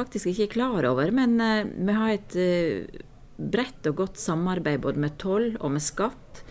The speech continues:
Eh, sikkert etter hvert også med Arbeidstilsynet, at vi har det gode, at det er gode, at de offentlige etatene er flinke til å samarbeide på tvers.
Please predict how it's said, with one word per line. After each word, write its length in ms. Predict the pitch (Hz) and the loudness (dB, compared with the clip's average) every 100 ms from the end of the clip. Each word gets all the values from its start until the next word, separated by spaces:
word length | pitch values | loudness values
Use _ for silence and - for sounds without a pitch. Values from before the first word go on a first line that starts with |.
| - - - | -16 -16 -12
Eh, 600 | - 165 160 156 151 147 | -4 0 0 2 2 2
sikkert 340 | 151 - 202 185 | 0 0 -2 -2
etter 140 | 165 160 | -2 -2
hvert 260 | 185 175 | -2 -2
også 100 | 165 | -2
med 220 | 165 143 156 | 0 0 2
Arbeidstilsynet, 720 | 170 175 180 147 147 139 147 | 0 0 -4 -2 0 0 -2
at 140 | 165 | -4
vi 80 | 160 | -4
har 520 | 156 190 185 139 131 | -4 -4 -4 -2 -2
det 180 | 131 143 | -2 -2
gode, 340 | 147 156 175 156 139 135 - | 0 2 2 0 0 -2 -4
at 140 | 151 | -4
det 100 | 156 | -2
er 160 | 156 143 | 0 0
gode, 360 | 151 165 180 - - - - - - - - - | 2 4 2 0 -6 -18 -16 -16 -16 -16 -8 -8
at 180 | 185 | -6
de 460 | - 180 180 180 175 | -2 0 2 2 2
offentlige 580 | - - 185 170 135 127 | -2 -4 -6 -2 -2 -2
etatene 520 | 151 196 196 139 135 147 | -2 -6 -4 -4 -2 -4
er 60 | |
flinke 480 | 151 165 156 175 196 | -4 -4 -2 -2 -4
til 120 | 170 | -4
å 40 | 147 | -4
samarbeide 600 | 156 147 170 175 156 135 | -2 -2 -4 -4 -4 -4
på 80 | 156 | -6
tvers. 440 | - 240 - - | -4 -4 -4 -6